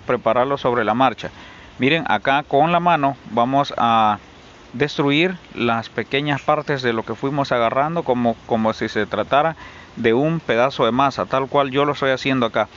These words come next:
Eso se hace muy rápido, a mí no me demoró más que el mismo tiempo en que estaba haciendo, eh, la filmación, es decir, en unos tres, cuatro minutos estaba completamente diluido, lo cual es magnífico, lo cual es excelente, ya que de esta manera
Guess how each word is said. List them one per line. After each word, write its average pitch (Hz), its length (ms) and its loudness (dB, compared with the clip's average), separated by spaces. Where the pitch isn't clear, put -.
Eso 135 220 -2
se 147 80 -2
hace 160 160 -2
muy 156 180 2
rápido, 175 640 2
a 113 40 -6
mí 131 140 0
no 151 100 0
me 151 120 0
demoró 139 380 2
más 147 180 0
que 127 120 0
el 120 80 2
mismo 160 300 -2
tiempo 160 340 -2
en 127 80 -4
que 123 80 -2
estaba 135 260 2
haciendo, 135 480 0
eh, 110 200 0
la 117 140 0
filmación, 147 680 0
es 123 120 -2
decir, 156 300 -2
en 156 80 -2
unos 147 300 -2
tres, 175 240 2
cuatro 165 260 0
minutos 175 500 -2
estaba 147 300 -2
completamente 165 920 -2
diluido, 170 600 0
lo 117 180 4
cual 151 400 0
es 143 320 -2
magnífico, 120 720 -2
lo 98 140 0
cual 131 220 0
es 135 120 -2
excelente, 170 640 0
ya 135 180 0
que 147 140 -2
de 131 80 2
esta 135 180 -2
manera 147 460 2